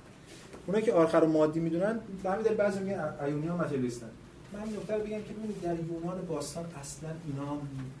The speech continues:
تمایزات مطرح نیست. متریالیست یه چیز مدرنه حدوداً. یعنی شما بین اینکه حقیقت مادی یا روحانیه، ماده رو انتخاب کنید. در یونان اینا آمیخته‌اند. وقتی میگه اشیا پر از خدایانند،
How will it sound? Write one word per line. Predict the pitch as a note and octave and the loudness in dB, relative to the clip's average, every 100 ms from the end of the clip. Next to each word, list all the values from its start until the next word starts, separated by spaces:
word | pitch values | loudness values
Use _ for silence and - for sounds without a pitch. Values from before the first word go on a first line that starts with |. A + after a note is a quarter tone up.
| - - C3 C3 - | -16 -10 -8 -8 -6
تمایزات | B2+ A#2+ A2+ C3+ | -6 -4 -4 -2
مطرح | C3 G#2+ - G#2+ - | -4 -6 -8 -12 -12
نیست. | - - - - - - - C#3 | -14 -18 -18 -20 -20 -20 -12 -6
متریالیست | C#3+ C#3+ C#3+ E3+ G#3 - | -4 -2 -4 -4 -6 -6
یه | - | -10
چیز | - G3 D#3 | -8 -6 -4
مدرنه | C#3+ D#3+ | -2 -2
حدوداً. | C#3 G2+ G2+ G2 F#2+ - - - - - | -2 -4 -8 -10 -12 -14 -16 -18 -16 -12
یعنی | D3+ | -10
شما | C#3+ C#3 C3+ | -4 -2 0
بین | C#3 C#3 | 0 0
اینکه | G#2+ - - - A2+ | -4 -6 -10 -12 -6
حقیقت | A2 A2 A#2 | -4 -2 -4
مادی | A2 G#2 G2+ A2 G#2 G#2+ | -2 -4 -6 -4 -2 0
یا | |
روحانیه، | G#2 G2+ A2 G#2 G#2+ C3+ E3+ G#3 - - - - - - D#3 | 0 -2 -4 -4 -2 -2 -4 -6 -8 -16 -20 -20 -16 -10 -2
ماده | D#3 F3 | 0 2
رو | E3 | 2
انتخاب | - - B2 - | 2 -2 -2 -2
کنید. | G#2 F#2+ - | -6 -12 -8
در | C3+ | -6
یونان | D3+ D#3 F3 D3+ | -4 -4 -4 -6
اینا | E3 E3+ C#3 C#3+ | -6 -6 -8 -8
آمیخته‌اند. | C#3 C#3+ D#3+ D3+ G#2+ - - - | -6 -8 -8 -8 -8 -12 -16 -12
وقتی | D#3 D#3 | -10 -6
میگه | D3+ - | -6 -6
اشیا | C#3 - D3 C#3+ | -8 -6 -2 0
پر | C#3 C#3+ | 0 0
از | C#3 - | -2 -2
خدایانند، | C#3 C3 B2+ B2+ C#3+ E3+ E3+ - | 0 4 4 4 2 0 -2 -6